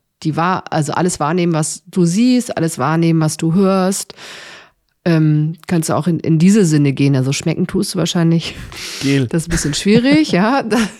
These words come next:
Speaker 1: ja, aber auch da, wenn du dich auf dein Gel konzentrierst, was du gerade schmeckst, wirst du in dem Moment nicht wahrnehmen, wie doll dir irgendwas wehtut oder sowas, ja. Also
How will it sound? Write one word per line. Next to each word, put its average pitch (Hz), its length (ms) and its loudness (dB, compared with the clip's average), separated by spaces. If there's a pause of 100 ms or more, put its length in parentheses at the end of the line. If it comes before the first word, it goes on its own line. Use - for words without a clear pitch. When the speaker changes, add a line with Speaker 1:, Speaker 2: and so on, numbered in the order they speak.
(120)
Speaker 1:
ja, 226 220 -2
aber 185 200 -2
auch 185 140 -6 (260)
da, 208 380 0
wenn 202 160 -2
du 196 160 0
dich 180 460 -6
auf 175 140 -4
dein 165 220 -6
Gel 202 320 0
konzentrierst, 220 600 -8
was 196 100 -8
du 190 80 -12
gerade 185 240 -6
schmeckst, - 460 -6 (100)
wirst 180 300 0
du 170 40 2
in 175 60 2
dem 185 120 4
Moment 185 200 2
nicht 170 200 -2
wahrnehmen, 170 400 2
wie 170 320 2
doll 170 480 0 (420)
dir 165 80 -4
irgendwas 151 260 0
wehtut 165 360 0
oder 135 160 -6
sowas, - 340 -8
ja. 180 180 0
Also 175 240 2